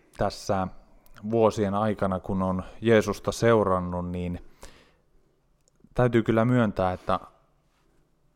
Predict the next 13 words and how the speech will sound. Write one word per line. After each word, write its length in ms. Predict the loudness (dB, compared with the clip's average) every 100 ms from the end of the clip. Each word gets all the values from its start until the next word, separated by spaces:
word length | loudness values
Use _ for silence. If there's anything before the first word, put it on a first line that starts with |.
| _
on 300 | -2 0 0 -2
tosi 460 | 0 0 2 -2 -2
monta 360 | -2 0 0 -2
kertaa 480 | 0 0 0 0 0
tullut 380 | -2 -2 -4
pysäytetyksi 1000 | -2 0 2 0 -2 -8 -10 -8 -10 -10 -20 _ _ _ _ _ _ _
eri 420 | -4 -2 -2 -2 -6 _ _ _
saarnojen 760 | -6 0 2 2 0 -4 -4 -6
kautta 460 | -4 -4 -6 -10
tai 500 | -8 -8 -6 -6 -10 -10
sitten 540 | -12 -12 -8 -8 -8 -12 -10 -6
vaikka 300 | -6 -6 -4
keskusteluiden, 1000 | 0 -2 -4 -12 -6 -4 -4 -6 -8